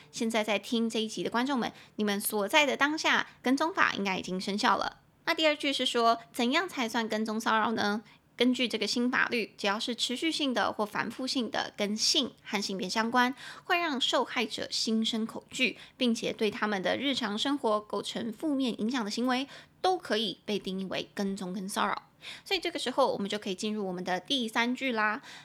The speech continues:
政府就法律明文规定有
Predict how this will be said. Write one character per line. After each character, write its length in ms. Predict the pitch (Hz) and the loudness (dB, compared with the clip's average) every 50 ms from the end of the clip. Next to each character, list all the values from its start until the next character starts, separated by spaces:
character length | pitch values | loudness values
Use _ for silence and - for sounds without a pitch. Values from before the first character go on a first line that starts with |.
| - - | -6 0
政 220 | - 381 370 311 | 2 2 2 2
府 240 | - - 214 185 185 | 0 -2 -4 -4 -2
就 200 | - 233 220 208 | 0 0 0 0
法 360 | 214 - - 170 - - - - | 0 2 2 2 2 2 -2 -2
律 240 | - 269 254 208 | -2 -2 -2 -2
明 320 | 170 185 190 196 196 214 220 | -2 -2 -2 -2 0 0 0
文 220 | 220 208 208 226 | 0 -2 -2 -2
规 180 | 226 240 233 226 | 0 0 0 0
定 220 | - 240 190 156 | 0 -2 -2 -2
有 160 | - - - | -4 -6 -8